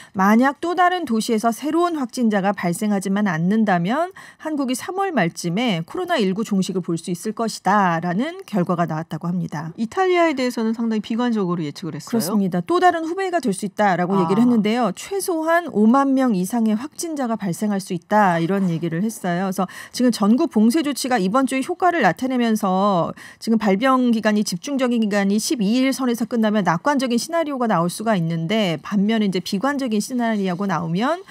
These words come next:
Speaker 1: 이 당국의
Speaker 2: 음.
Speaker 1: 조치가 별로 효과를 거두지 못해서 더 그 조치가 이어지면서 확진자 수가 더 증가할 것이다. 그래서
Speaker 2: 음.
Speaker 1: 십만 명도 최악의 경우에, 예, 아주
Speaker 2: 아이고.
Speaker 1: 비관적인 시나리오의 경우에 넘어서면서 중국 확진자 수를 추월하게 될 수도 있다라는 얘기를 내놨습니다.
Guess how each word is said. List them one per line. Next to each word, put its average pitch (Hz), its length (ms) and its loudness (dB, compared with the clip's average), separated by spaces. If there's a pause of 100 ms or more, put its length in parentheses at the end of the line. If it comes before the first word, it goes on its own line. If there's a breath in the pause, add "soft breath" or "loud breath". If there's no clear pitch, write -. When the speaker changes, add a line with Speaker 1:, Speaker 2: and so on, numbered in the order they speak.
(220 loud breath)
Speaker 1:
이 - 80 0
당국의 240 400 2
Speaker 2:
음. - 20 -4
Speaker 1:
조치가 185 360 -2
별로 202 340 -2
효과를 220 420 -4
거두지 180 360 -6
못해서 165 640 -4
더 190 640 0 (360 loud breath)
그 - 120 -6
조치가 220 340 -2
이어지면서 175 920 -2
확진자 269 400 -8
수가 202 240 -6
더 - 180 -6
증가할 208 360 0
것이다. 180 540 -6
그래서 180 380 4
Speaker 2:
음. 160 60 -2 (320 loud breath)
Speaker 1:
십만 381 480 -2
명도 302 460 -2
최악의 403 500 -4
경우에, 202 640 0
예, 175 60 -4
아주 196 280 4
Speaker 2:
아이고. 208 40 4
Speaker 1:
비관적인 226 640 4
시나리오의 196 480 0
경우에 185 560 -4 (260 loud breath)
넘어서면서 180 720 -2
중국 226 400 0
확진자 226 380 -2
수를 190 240 -6
추월하게 370 440 -4
될 185 140 -4
수도 185 200 -6
있다라는 180 880 -2
얘기를 165 300 -2
내놨습니다. 175 640 -6